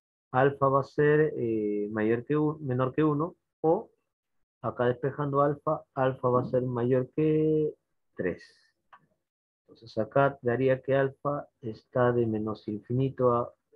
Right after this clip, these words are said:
uno abierto, unión de tres a más infinito. O sea, entre comillas, el complemento de lo anterior, pero no tomo alfa uno ni alfa tres, ¿no? No analice esos casos.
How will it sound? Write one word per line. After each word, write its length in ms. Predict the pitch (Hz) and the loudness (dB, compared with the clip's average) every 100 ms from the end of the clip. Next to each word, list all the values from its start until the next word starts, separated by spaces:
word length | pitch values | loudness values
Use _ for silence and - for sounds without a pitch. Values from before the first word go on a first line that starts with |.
| _ | _
uno 220 | 151 160 | -2 2
abierto, 600 | 147 160 165 156 - 226 - _ _ _ _ _ _ | 2 4 4 2 -4 -10 -12 _ _ _ _ _ _
unión 680 | 120 101 104 113 127 175 208 - _ _ _ _ _ | -6 -2 0 2 2 2 -2 -14 _ _ _ _ _
de 280 | 131 143 151 | -2 0 0
tres 480 | - 147 156 160 160 _ _ _ | -2 0 0 0 -6 _ _ _
a 200 | 127 127 | 0 0
más 320 | 117 113 - | 0 -4 -8
infinito. 480 | 92 92 - - _ _ _ _ _ _ _ _ | -16 -16 -18 -20 _ _ _ _ _ _ _ _
O 140 | 127 | -18
sea, 320 | 117 123 123 - | -4 -2 -2 -2
entre 240 | 151 147 | 0 0
comillas, 360 | 147 175 202 208 | 4 6 6 4
el 80 | 185 | 2
complemento 520 | 147 135 135 151 143 | 2 4 4 2 2
de 40 | 131 | 0
lo 40 | |
anterior, 400 | 113 123 127 107 | 2 4 4 2
pero 220 | 92 98 | -4 -6
no 160 | 120 131 | -4 -4
tomo 260 | 139 135 131 | -2 2 2
alfa 280 | 131 - | 0 0
uno 240 | 143 160 160 | 0 0 -2
ni 140 | 107 | -2
alfa 220 | 101 - | -4 -6
tres, 240 | 85 80 - | -14 -14 -10
¿no? 180 | 120 135 _ _ - _ _ - | -8 -8 _ _ -20 _ _ -4
No 160 | 113 | 0
analice 400 | 117 110 107 - | 2 4 2 -2
esos 240 | 104 104 - | -8 -12 -16
casos. 440 | - - _ _ | -20 -20 _ _